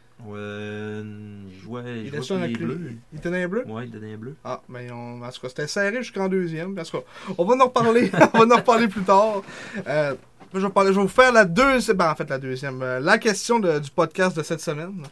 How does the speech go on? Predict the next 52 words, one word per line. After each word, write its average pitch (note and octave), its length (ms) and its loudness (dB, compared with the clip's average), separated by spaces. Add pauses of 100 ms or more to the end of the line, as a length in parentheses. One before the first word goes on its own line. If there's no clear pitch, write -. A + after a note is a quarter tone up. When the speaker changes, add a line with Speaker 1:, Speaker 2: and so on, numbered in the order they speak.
Speaker 1:
Et C3+ 120 0
là, F3+ 100 0
la F3 100 0
question F#3 380 -4
du F#3 100 -4
podcast E3+ 400 0
de D#3+ 60 2
cette E3+ 220 2
semaine, E3+ 420 -6
je - 120 -8
veux D#3+ 60 -6
l'introduire D#3+ 600 -6
un C#3 80 -6
petit - 160 -14
peu F#3 180 -8
parce C3+ 200 -2
Speaker 2:
Oh. F#3 60 4
Speaker 1:
que, E3 80 -6 (600)
euh, A2+ 280 0
on B2 300 -6
a, C#3+ 40 -4
euh, A#2 760 -2
dans C3 100 2
le C3+ 60 0
fond, G#3+ 380 -6
on C#3+ 160 -6
a D3 80 0
appris E3 260 -4
la E3 120 -4
semaine D3 260 -10
dernière C#3 420 -6
le C3 100 -4
décès B2 380 -6
de A2+ 180 -8
Bobby A#2+ 400 -8
Hall, - 380 -8 (720)
euh, G2+ 640 -6
Speaker 2:
Mhm. - 60 -14 (200)
Speaker 1:
ancien A2+ 200 -10
joueur A#2+ 140 -6
de A#2 60 -6
la A#2 40 -4
Ligue A#2 100 -6
nationale A#2 480 -6
et B2+ 80 -4
ancien D#3+ 300 -6
commissaire D3 580 -8
aussi A#2+ 340 -8 (320)
de B2 200 -4 (260)
l'A C#3 400 -2
M C#3 80 -4
H, - 420 -8